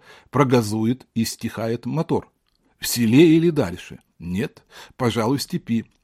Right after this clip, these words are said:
Я всматриваюсь в кривизну сельских улиц, но ничего подозрительного там не видно. Правда – дальний конец села скрывается за поворотом балки. Не подходят ли туда немцы?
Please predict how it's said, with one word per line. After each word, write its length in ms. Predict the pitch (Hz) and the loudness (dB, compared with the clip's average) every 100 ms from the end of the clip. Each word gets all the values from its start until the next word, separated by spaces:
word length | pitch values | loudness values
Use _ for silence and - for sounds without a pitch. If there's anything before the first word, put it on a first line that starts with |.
| _ - - - | _ -20 -20 -2
Я 180 | 127 165 | 4 6
всматриваюсь 920 | - 151 139 113 113 107 104 92 - - | 4 2 2 2 0 -2 -4 -6 -12 -20
в 60 | _ | _
кривизну 520 | 120 120 120 117 120 | -2 0 0 0 -2
сельских 580 | - 117 98 - 98 - | -2 -4 -4 -8 -12 -6
улиц, 440 | 131 190 - - _ _ _ | -4 -4 -6 -20 _ _ _
но 160 | 156 143 | 0 2
ничего 400 | 143 - 135 135 | 0 0 2 2
подозрительного 800 | 120 117 107 92 127 165 175 185 | 2 -2 -2 -4 -4 -2 -2 -4
там 320 | - 170 180 | 0 0 2
не 120 | 202 202 | 0 0
видно. 480 | 208 85 65 - _ _ - | -4 -6 -12 -16 _ _ 2
Правда – 580 | 165 139 85 69 - _ _ - | 6 6 4 -6 -16 _ _ -16
дальний 440 | 110 147 151 120 113 | 4 6 6 4 0
конец 340 | 120 113 107 | -2 -2 -2
села 480 | - 95 101 143 190 - | -6 -8 -2 -2 -4 -10
скрывается 760 | - - 127 98 85 104 - 147 | -16 -6 -4 -4 -4 -6 -6 -6
за 120 | 127 | -4
поворотом 580 | 135 127 135 160 190 190 | -2 0 0 0 0 2
балки. 500 | 170 120 85 - - _ _ _ _ _ - | 4 2 2 -12 -20 _ _ _ _ _ -8
Не 440 | 104 113 117 131 | -4 -2 2 0
подходят 640 | 131 117 - 110 107 123 - | 0 -6 -4 -6 -4 -8 -6
ли 140 | 151 | -6
туда 220 | - 151 185 | -4 -2 0
немцы? 460 | 180 101 - - | 0 -2 -8 -16